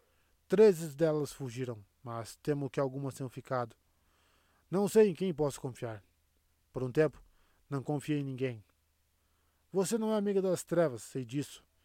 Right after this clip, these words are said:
E esse seu dom pode ser de alguma ajuda. Na pior das hipóteses, você seria apenas mais um par de olhos confiáveis."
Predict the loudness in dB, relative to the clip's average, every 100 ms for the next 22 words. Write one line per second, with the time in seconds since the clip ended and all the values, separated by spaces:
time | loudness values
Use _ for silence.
0 | _ _ _ _ 2 6 4 2 -2 0
1 | -2 0 0 0 -2 -2 0 -2 -2 -6
2 | -6 -8 -10 -14 _ _ _ _ _ _
3 | _ _ -6 -4 2 4 4 0 -6 -2
4 | 2 2 -2 -12 -14 -16 _ _ _ _
5 | _ _ -6 -6 -4 -6 -6 -6 -6 -4
6 | -4 -4 -4 -4 -6 -6 -6 -2 -2 -2
7 | -4 -10 -8 -6 -6 -8 -16